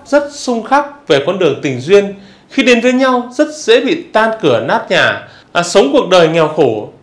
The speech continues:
thiếu trước hụt sau. Xin mời quý vị và các bạn cùng theo dõi ngay sau đây. Sáu cặp con giáp lấy nhau là nghèo sơ xác, khó khăn ập đến, khổ sở suốt cuộc đời. Cặp đầu tiên mà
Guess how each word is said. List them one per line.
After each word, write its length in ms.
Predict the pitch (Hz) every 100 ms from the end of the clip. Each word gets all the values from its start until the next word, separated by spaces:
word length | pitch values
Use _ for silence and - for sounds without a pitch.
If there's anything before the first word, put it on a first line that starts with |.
| _
thiếu 200 | 185 185 -
trước 180 | 302 302 -
hụt 140 | 151 127
sau. 420 | - 196 185 - - _ _ _
Xin 200 | - 285
mời 160 | 240 160 -
quý 60 |
vị 200 | 156 196 135
và 80 |
các 60 | 139
bạn 180 | 190 156 -
cùng 180 | 165 139
theo 140 | 190
dõi 260 | 190 175 220 196
ngay 140 | 190
sau 120 | 190
đây. 180 | 175 175 175 - _ - _ _ _
Sáu 300 | - - 202 285
cặp 120 | 220
con 160 | 208 226
giáp 240 | 269 277
lấy 120 | 196 226
nhau 320 | 247 226 220
là 140 | 170
nghèo 280 | 143 143 226
sơ 220 | 220 226
xác, 260 | 220 247 254 - - _ _ -
khó 180 | 170 165
khăn 120 | -
ập 220 | - -
đến, 260 | 139 139 135 - - _
khổ 260 | - - 131
sở 320 | 123 135 110
suốt 200 | 113 262 269
cuộc 140 | 143
đời. 240 | 143 131 107 - - _ _ _ _ _ _ _ _ _
Cặp 160 | 208
đầu 140 | 208 180 -
tiên 180 | 294
mà 80 | 240